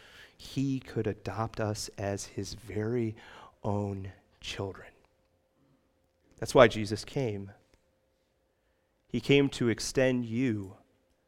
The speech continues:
a pearl of great price, his life, that you would have eternal life,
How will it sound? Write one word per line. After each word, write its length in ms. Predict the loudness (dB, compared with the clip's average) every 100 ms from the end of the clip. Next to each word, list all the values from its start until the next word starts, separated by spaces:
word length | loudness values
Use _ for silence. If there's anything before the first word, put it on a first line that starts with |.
| _ _ _ _ _ _ -4
a 60 |
pearl 320 | 2 2 2
of 120 | 0 -4
great 280 | -4 -4
price, 420 | -6 -4 -4 -6 -6
his 220 | -6 -2
life, 680 | 0 2 0 -6 -20 -20 -20 _ _ _ _ _ _ _ _ _ _ _ _ _ _
that 120 | -2 0
you 120 | 2
would 120 | 2
have 180 | 4 2
eternal 480 | -2 -2 0 2 4
life, 580 | 2 2 -4 -20 -20